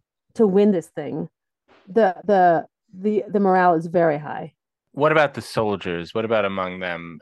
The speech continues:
Speaker 2: uh, and some of whom are your own children? What, what's their mood?
Speaker 1: Right. So I have two boys, um, fighting,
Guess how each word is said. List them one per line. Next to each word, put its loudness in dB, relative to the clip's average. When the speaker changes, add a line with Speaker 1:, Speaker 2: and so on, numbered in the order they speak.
Speaker 2:
uh, -12
and -10
some -4
of -2
whom -2
are 0
your 0
own -2
children? -10
What, -8
what's -6
their -6
mood? -16
Speaker 1:
Right. -2
So -2
I 2
have 2
two 0
boys, 0
um, -2
fighting, 0